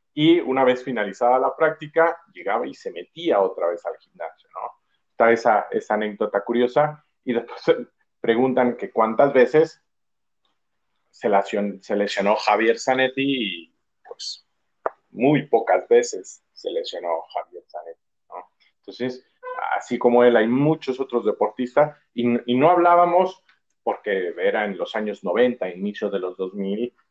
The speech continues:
que había, eh, estos enfoques metodológicos que vemos ahora, de, de, de que es más circo que, que propio entrenamiento,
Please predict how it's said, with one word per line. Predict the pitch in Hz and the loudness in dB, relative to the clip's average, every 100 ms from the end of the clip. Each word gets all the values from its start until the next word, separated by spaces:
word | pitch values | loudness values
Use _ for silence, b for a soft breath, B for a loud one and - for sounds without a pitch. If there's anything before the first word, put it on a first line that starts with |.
| - | -4
que | |
había, | 98 101 113 113 - - _ | -2 2 4 4 2 -4 _
eh, | - - 117 | -10 -4 -2
estos | 110 - 117 - | -4 -4 -6 -4
enfoques | 107 - 120 - 107 | -6 0 0 2 0
metodológicos | 107 98 98 92 98 104 120 - 101 - | 0 2 4 4 4 2 -2 -4 -4 -4
que | 95 | -4
vemos | 95 104 104 90 | -2 -2 -4 -2
ahora, | 87 110 123 113 110 107 | 2 6 6 6 4 2
de, | 95 90 87 85 87 _ _ _ _ _ - | -2 -4 -6 -8 -12 _ _ _ _ _ -10
de, | 87 87 85 82 _ _ _ - | -6 -4 -6 -8 _ _ _ -12
de | 104 104 107 104 - | -10 -2 -2 -2 -4
que | 113 117 | 0 2
es | 123 | 2
más | 123 120 - | 2 2 2
circo | 131 123 - 113 | 2 2 0 0
que, | 104 101 98 | 0 0 -2
que | 104 | -4
propio | 98 120 120 120 | -4 2 2 2
entrenamiento, | 113 113 110 113 120 127 123 135 143 147 | -2 0 -2 0 0 0 0 0 0 0